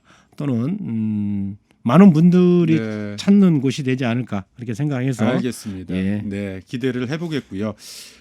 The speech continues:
Speaker 2: 자, 사실은 이제 올해가 정읍 방문의 해인데
Speaker 1: 예.
Speaker 2: 때마침 코로나 일구
Speaker 1: <laughs>
Speaker 2: 사태가 전국, 전
Speaker 1: 예.
Speaker 2: 세계를 좀
Speaker 1: 예,
Speaker 2: 휩쓸면서
Speaker 1: 예,
Speaker 2: 많은
Speaker 1: 예,
Speaker 2: 어려움을
Speaker 1: 예.
Speaker 2: 겪고 있어요.
Speaker 1: 예, 예.
Speaker 2: 또 이런 것들을 또 근데 돌파해 나가는 그런 노력들이 좀 필요하지 않습니까?
Speaker 1: 그렇죠.
Speaker 2: 네.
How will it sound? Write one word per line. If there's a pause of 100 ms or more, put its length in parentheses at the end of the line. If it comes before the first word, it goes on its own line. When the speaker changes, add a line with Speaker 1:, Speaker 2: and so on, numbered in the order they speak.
Speaker 2:
자,
사실은
이제 (260)
올해가
정읍
방문의
해인데 (180)
Speaker 1:
예. (480)
Speaker 2:
때마침
코로나
일구
Speaker 1:
<laughs>
Speaker 2:
사태가
전국, (100)
전
Speaker 1:
예.
Speaker 2:
세계를
좀
Speaker 1:
예,
Speaker 2:
휩쓸면서
Speaker 1:
예,
Speaker 2:
많은
Speaker 1:
예,
Speaker 2:
어려움을
Speaker 1:
예.
Speaker 2:
겪고
있어요.
Speaker 1:
예,
예.
Speaker 2:
또
이런
것들을
또
근데
돌파해
나가는
그런
노력들이
좀
필요하지
않습니까?
Speaker 1:
그렇죠.
Speaker 2:
네.